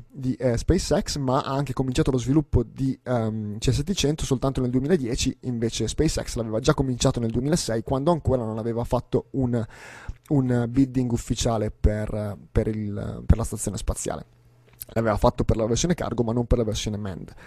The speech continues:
Quindi, eh, si tratta un po' di, eh, confrontare mele e pere, come, come si fa spesso sul forum, e si, si viene corretti da, da qualcuno un pochino più attento a questi dettagli. Eh,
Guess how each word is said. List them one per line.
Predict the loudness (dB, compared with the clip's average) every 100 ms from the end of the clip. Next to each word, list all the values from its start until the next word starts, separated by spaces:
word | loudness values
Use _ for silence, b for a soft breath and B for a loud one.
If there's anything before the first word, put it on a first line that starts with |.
| B B B B B B B 2
Quindi, | 4 4 2
eh, | 0
si | 0
tratta | 0 0 0
un |
po' | 2 2
di, | 2 -2
eh, | -2 -2
confrontare | 0 0 0 2 2 2 0
mele | -2 0 2 2
e | 0
pere, | 0 -2 0 0
come, | 0 -2 -2 -4
come | -4 -6 -4 -4 -4
si | -6
fa | -2
spesso | 0 4 2 2
sul | -2
forum, | 0 2 2 2
e |
si, | -2 -2 -4 -4 -6 -10 -10
si | -6 -2
viene | 0 0
corretti | 0 2 0 -2 -4
da, | -2
da | -2
qualcuno | -2 -2 0 -2
un | 2
pochino | 0 2 0
più | 2
attento | 2 2 0 2 0
a |
questi | 2 2 2
dettagli. | 2 -2 -2 -4 B B B B B
Eh, | 2 4 4